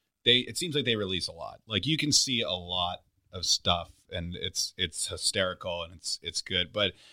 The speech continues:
so I, in college, the way that I made my, my living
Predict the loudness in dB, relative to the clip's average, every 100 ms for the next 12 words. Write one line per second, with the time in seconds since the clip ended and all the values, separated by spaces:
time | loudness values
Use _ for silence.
0 | -20 _ -2 6 8 8 4 _ _ 2
1 | 2 2 -2 -2 -6 -10 _ 2 6 6
2 | 4 -4 -14 -6 4 4 6 2 2 0
3 | 0 0 -2 -6 -20 _ _ _ _ _
4 | -6 0 0 -2 -8 _ _ _ -12 -10
5 | 0 2 4 4 2